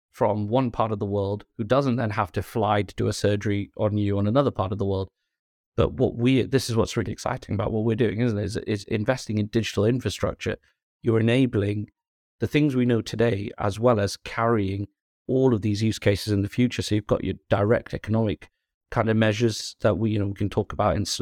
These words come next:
in the smart city space and the, the smart places space, where we're reducing truck rollouts, reducing carbon emissions, using energy more effectively, training and developing new skills, investing locally, being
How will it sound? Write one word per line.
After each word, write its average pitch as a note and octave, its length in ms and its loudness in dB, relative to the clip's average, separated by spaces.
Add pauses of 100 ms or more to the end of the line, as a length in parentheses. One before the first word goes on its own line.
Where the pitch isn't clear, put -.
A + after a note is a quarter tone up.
in G#2+ 100 2
the G2 60 0
smart G#2 340 0
city - 240 -4
space G#2 440 0
and G2 280 -2
the, C2+ 160 0
the - 80 -4
smart - 320 -2
places A#2+ 320 2
space, A2+ 380 2
where G2+ 220 2 (460)
we're B2 80 4
reducing G#2 520 2
truck - 260 0
rollouts, G#2 520 2
reducing G#2 420 0
carbon G#2 340 0
emissions, G2+ 540 -4 (400)
using A2+ 320 2
energy G#2+ 320 2
more G#2+ 220 0
effectively, G2+ 800 -2 (360)
training B2+ 360 2
and A2 100 0
developing A2 460 0
new G#2 160 -2
skills, G#2 500 0
investing G#2+ 580 0
locally, G#2 640 2
being G#2 380 0